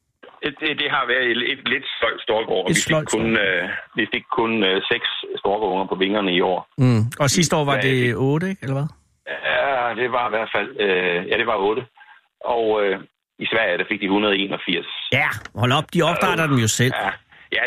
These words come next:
Speaker 1: det gør de jo.
Speaker 2: Det
Speaker 1: Det er
Speaker 2: er
Speaker 1: sådan lidt
Speaker 2: og
Speaker 1: snyd.
Speaker 2: har altid været snyd. Og alle kan jo gå ind, øh, så kan de købe, øh, en, en bund storke i Egypten,
Speaker 1: Ja,
Speaker 2: og så kan man
Speaker 1: det
Speaker 2: flyve
Speaker 1: kan
Speaker 2: dem
Speaker 1: man
Speaker 2: ind, og så kan man
Speaker 1: nemlig.
Speaker 2: sætte
Speaker 1: Ja, det er
Speaker 2: dem ud og
Speaker 1: rigtigt.
Speaker 2: sige, "Hold, der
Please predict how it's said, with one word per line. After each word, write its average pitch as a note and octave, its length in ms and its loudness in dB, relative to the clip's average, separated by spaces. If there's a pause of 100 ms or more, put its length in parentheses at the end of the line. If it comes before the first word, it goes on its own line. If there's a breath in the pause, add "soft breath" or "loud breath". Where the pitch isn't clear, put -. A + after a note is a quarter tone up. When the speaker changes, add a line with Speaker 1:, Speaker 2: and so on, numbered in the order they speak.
Speaker 1:
det C3+ 100 -6
gør B2 80 2
de A2 220 0
jo. - 20 -2
Speaker 2:
Det - 80 0
Speaker 1:
Det F#3 100 6
er F#3+ 40 4
Speaker 2:
er F#3 120 2
Speaker 1:
sådan F3+ 100 2
lidt G3+ 200 -2
Speaker 2:
og D#3+ 60 2
Speaker 1:
snyd. D3 100 2
Speaker 2:
har F#3 100 0
altid D#3+ 380 2
været D3+ 220 2
snyd. B2 320 4
Og B2+ 60 2
alle D#3+ 340 2
kan G3+ 120 2
jo E3+ 60 -2
gå F3+ 60 2
ind, F3 200 2
øh, E3 120 2
så D#3 120 2
kan F3+ 100 2
de E3 100 0
købe, F#3 280 4 (160)
øh, C3 420 2
en, B2+ 120 0
en C3 240 4
bund B2+ 200 2
storke E3 480 2 (140)
i A#2 200 2
Egypten, D#3 420 2
Speaker 1:
Ja, - 80 2
Speaker 2:
og B2+ 60 4
så D#3 120 2
kan E3 100 2
man D#3 80 4
Speaker 1:
det C#3 100 0
Speaker 2:
flyve C#3+ 160 4
Speaker 1:
kan B2+ 60 4
Speaker 2:
dem C3+ 60 4
Speaker 1:
man D3 80 4
Speaker 2:
ind, D#3+ 100 0
og C3+ 80 2
så C3+ 100 0
kan D#3 80 0
man - 20 4
Speaker 1:
nemlig. C#3+ 80 4
Speaker 2:
sætte A#2 180 2
Speaker 1:
Ja, - 40 -14
det C3 60 4
er - 0 -
Speaker 2:
dem C3+ 40 6
ud D3+ 40 4
og D#3+ 40 4
Speaker 1:
rigtigt. C3+ 120 2
Speaker 2:
sige, C3 140 4
"Hold, B2+ 200 4
der C#3 100 0